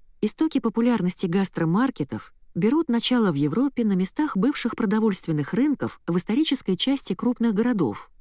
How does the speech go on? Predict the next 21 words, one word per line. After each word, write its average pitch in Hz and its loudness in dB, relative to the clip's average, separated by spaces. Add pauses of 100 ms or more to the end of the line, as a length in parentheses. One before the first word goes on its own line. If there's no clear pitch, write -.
Например, 165 0
отреставрированный 233 2
рынок 214 2
Сан-Мигель 160 0
в 143 -6
Мадриде – 151 0 (360)
с - -4
изящной 208 2
железной 170 2
конструкцией 226 -2
начала 233 0
двадцатого 170 0
века. 170 -2 (220)
В 160 0
Лондоне, 170 2
на 165 2
берегу 147 2
Темзы, 190 0 (280)
стоит 262 -2
знаменитый 185 2
Бора-маркет – 233 0